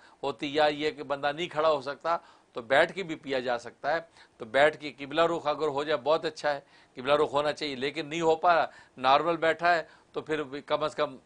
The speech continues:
वो अमल ज़रूर कर ले कि बिस्मिल्लाह पढ़ के पिए, फिर अल्हम्दुलिल्लाह कहे, फिर बिस्मिल्लाह पढ़ के पिए, फिर अल्हम्दुलिल्लाह कहे। हर घूंट पे बिस्मिल्लाह पढ़े और हर घूंट पे अल्हम्दुलिल्लाह करे, और उसके बाद जो है दुआ कर ले जो अल्लाह से मांगनी है। इंशाअल्लाह जमजम की बरकत से अल्लाह दुआ को कबूल कर लेते हैं।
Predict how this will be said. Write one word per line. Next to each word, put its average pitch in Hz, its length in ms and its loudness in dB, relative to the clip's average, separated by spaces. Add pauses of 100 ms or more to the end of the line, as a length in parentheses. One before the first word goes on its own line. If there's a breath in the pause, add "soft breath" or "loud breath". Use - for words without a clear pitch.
(100)
वो 139 160 0
अमल 147 320 6
ज़रूर 135 320 -6
कर 127 120 -4
ले 127 200 -4
कि - 340 -14
बिस्मिल्लाह 143 500 -2
पढ़ 135 200 -4
के 120 140 -8
पिए, 156 360 -4 (340 soft breath)
फिर 139 100 -4
अल्हम्दुलिल्लाह 127 600 -2
कहे, 98 220 -10
फिर 147 180 -10
बिस्मिल्लाह 139 420 -6
पढ़ 127 160 -8
के 120 140 -10
पिए, 151 200 -10
फिर 143 140 -6
अल्हम्दुलिल्लाह 127 460 -6
कहे। 113 220 -8 (340 loud breath)
हर 165 140 6
घूंट 131 280 -6
पे 139 80 -10
बिस्मिल्लाह 131 480 -6
पढ़े 160 440 -4 (280 loud breath)
और 143 140 2
हर 131 160 2
घूंट 120 220 -8
पे 131 100 -6
अल्हम्दुलिल्लाह 120 500 -4
करे, 117 300 -6 (280 loud breath)
और 151 100 0
उसके 147 180 -8
बाद 120 240 0
जो 117 140 -4
है 120 140 -4 (240 loud breath)
दुआ 139 280 6
कर 135 180 -6
ले 120 160 -8
जो 120 100 -8
अल्लाह 117 200 -8
से 117 120 -12
मांगनी 120 380 -6
है। 110 140 -6 (260 loud breath)
इंशाअल्लाह 127 360 -2
जमजम 123 420 -8
की 131 80 -10
बरकत 110 280 -10
से - 140 -12
अल्लाह 110 200 -6
दुआ 104 220 -4
को 151 140 -10
कबूल 120 320 -8
कर 101 180 -12
लेते 87 260 -20
हैं। - 100 -20